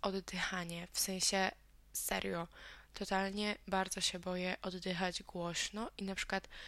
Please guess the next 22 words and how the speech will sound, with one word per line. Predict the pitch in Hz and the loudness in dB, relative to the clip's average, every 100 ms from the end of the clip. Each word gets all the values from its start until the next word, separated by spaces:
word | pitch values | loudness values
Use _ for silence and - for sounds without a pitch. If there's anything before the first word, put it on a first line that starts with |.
| - - | -14 -4
teraz | 202 196 196 | 0 4 4
muszę | 202 180 | 2 0
cały | 190 196 185 | 2 2 2
czas | 196 - | 2 2
jakby | 185 190 | 2 0
wstrzymywać | - - 202 190 185 | 4 6 6 4 0
tak | - 180 | -2 -2
powietrze, | - 180 190 - 180 | -4 -2 4 4 4
żeby | 185 | -2
go | 180 | -2
tak | 185 190 - - - - - | -2 -2 -4 -8 -8 -12 -6
nie | 190 190 | -2 -2
w-, | 180 - - | -2 -8 -8
nie, | 196 202 190 190 | -6 -4 -4 0
wiecie, | 190 - | 0 0
nie | 185 185 196 | 0 0 0
wyzionąć | 175 190 - 190 185 185 - | 2 4 6 4 2 -2 -2
i | 202 | -2
wtedy | - 190 202 | -2 0 0
będzie | 202 190 | 0 0
taki | - 190 190 | -2 -2 -2
mega, | 185 185 190 | -2 0 0